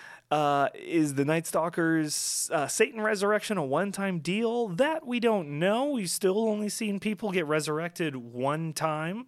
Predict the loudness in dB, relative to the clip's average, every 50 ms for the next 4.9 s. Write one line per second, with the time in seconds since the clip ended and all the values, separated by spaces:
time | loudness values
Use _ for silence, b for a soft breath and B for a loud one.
0 | _ -6 -2 -2 0 0 0 -2 -4 -4 -2 -4 -4 -4 -6 -6 -6 -4 -2 -2
1 | -2 -2 -4 -4 -6 -8 -8 -6 -4 -2 -2 -2 -2 -4 -4 -4 -6 -6 -4 -2
2 | -2 -2 -2 -4 B B B B B B B B -2 0 0 0 0 0 0 0
3 | 0 0 2 2 2 2 0 -2 -4 -2 0 0 -2 -2 -4 -4 -2 0 0 2
4 | 0 0 -2 -6 -10 -10 -10 -10 -10 -12 -12 -14 -14 -14 -14 -16 -18 -18